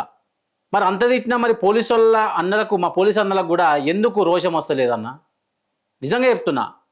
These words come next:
సరే కానిస్టేబుల్ అన్నాడు కావచ్చు, పాపం కానిస్టేబుల్ పై ఆఫీసర్ల వల్ల ఏ పోనీతి అని చెప్పి అంటే ఊకుండవచ్చు, కానీ డైరెక్ట్ సీఐనే అన్నాడు కదా, మరి సీఐ కూడా అట్లే ఊకోవాలా?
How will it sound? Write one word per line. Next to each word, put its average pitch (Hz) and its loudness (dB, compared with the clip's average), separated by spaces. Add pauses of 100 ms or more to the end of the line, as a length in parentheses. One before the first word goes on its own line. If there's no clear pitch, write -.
(920)
సరే 170 -2
కానిస్టేబుల్ 208 0
అన్నాడు 202 0
కావచ్చు, 196 2
పాపం 185 -2
కానిస్టేబుల్ 185 0 (280)
పై 180 2
ఆఫీసర్ల 180 0
వల్ల 175 2 (300)
ఏ 170 2
పోనీతి 175 0
అని 175 0
చెప్పి 165 0
అంటే 165 -2
ఊకుండవచ్చు, 170 -2 (920)
కానీ 202 -4
డైరెక్ట్ 208 0
సీఐనే 247 0
అన్నాడు 208 0
కదా, 147 -2 (1500)
మరి 214 -2
సీఐ 254 2
కూడా 254 4
అట్లే 214 0
ఊకోవాలా? 165 2